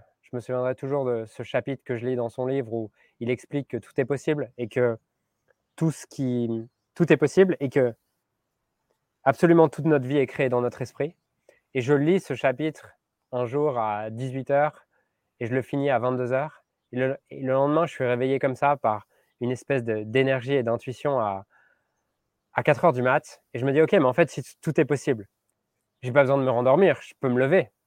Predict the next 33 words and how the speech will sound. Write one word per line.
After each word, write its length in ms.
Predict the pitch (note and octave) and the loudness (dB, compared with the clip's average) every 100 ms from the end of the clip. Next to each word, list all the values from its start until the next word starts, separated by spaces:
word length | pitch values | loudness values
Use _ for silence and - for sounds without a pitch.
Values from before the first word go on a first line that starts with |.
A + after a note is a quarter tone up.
| _ _ _ - | _ _ _ -2
Et 300 | C#3 C#3 B2 - - | 0 0 -2 -10 -20
<laughs> 200 | - _ | -20 _
si 140 | - D3 | -12 -8
tout 180 | D#3+ E3+ | -2 -2
est 60 | |
créé 260 | - D#3 C#3 | 0 0 2
dans 100 | C3+ | 0
mon 140 | B2+ | 0
esprit, 280 | B2+ - B2 | -4 -6 -8
je 80 | - | -6
peux 80 | B2 | -2
me 80 | |
raconter 460 | A#2 B2+ D3 E3+ A3+ | -2 -2 -2 0 0
que 220 | C3 A2+ - _ _ _ | -2 -4 -6 _ _ _
tout 120 | B2+ | -4
va 120 | A#2 | -4
bien. » 200 | A2 G#2+ _ _ _ _ _ | -4 -12 _ _ _ _ _
Et 120 | C3 | -4
du 120 | B2+ C#3+ | -2 2
coup, 140 | G3 | 2
je 80 | C#3+ | 4
me 100 | B2+ | 2
mets 140 | D3 | 4
à 100 | D#3+ | 4
aller 180 | C#3+ C3+ | 2 0
courir 360 | - C#3+ D#3+ B2 | -4 0 2 2
à 80 | |
quatre 200 | A2 C#3 | 0 -2
heures 100 | D3+ | -2
du 100 | B2+ | -2
mat 140 | C3 C3 | -2 0
dans 180 | A#2 A2 | -2 0
Paris. 400 | A#2+ B2 C#3+ | 0 0 -4